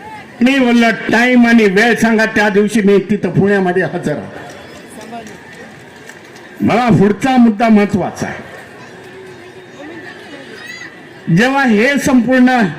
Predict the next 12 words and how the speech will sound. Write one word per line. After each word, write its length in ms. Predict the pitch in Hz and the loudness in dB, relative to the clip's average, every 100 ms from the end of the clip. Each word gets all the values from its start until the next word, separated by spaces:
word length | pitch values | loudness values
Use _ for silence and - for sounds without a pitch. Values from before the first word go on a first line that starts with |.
| - | -2
हँडबिलच्या 640 | 202 254 254 262 - 247 | 2 2 2 0 0 2
मार्फत, 540 | 233 233 226 220 240 196 | 2 2 0 0 0 0
WhatsApp-च्या 680 | 226 254 - 285 - 233 | -2 -2 -4 -6 -2 2
मार्फत 540 | 214 202 202 208 202 - - - - - - - - - - - - - 190 | 4 2 0 -2 -2 -6 -14 -14 -16 -16 -18 -16 -16 -16 -16 -18 -16 -4 -2
जेव्हा 200 | 254 226 | 0 0
पुण्यामधल्या 800 | 208 247 294 294 269 247 254 | 0 2 2 0 0 0 2
लोकांना 480 | 233 226 202 226 220 | 2 2 0 0 0
कळलं, 380 | 202 185 143 90 - - - - - - - - - - - - - - - - 523 - 392 - - - - - - - | 0 0 -2 -2 -10 -16 -16 -18 -20 -20 -20 -20 -20 -20 -20 -20 -20 -20 -20 -20 -20 -20 -20 -20 -20 -20 -20 -20 -12 -2
ही 200 | 285 302 | 0 2
संस्था 600 | - - 214 208 - - - - - - - - - - - - - - - - - - - - 147 | 0 0 2 2 0 -4 -8 -10 -20 -20 -20 -20 -20 -20 -20 -20 -20 -20 -20 -20 -20 -20 -16 -2 0
ज्याला 240 | 240 247 | 2 0
आज 200 | 233 | 0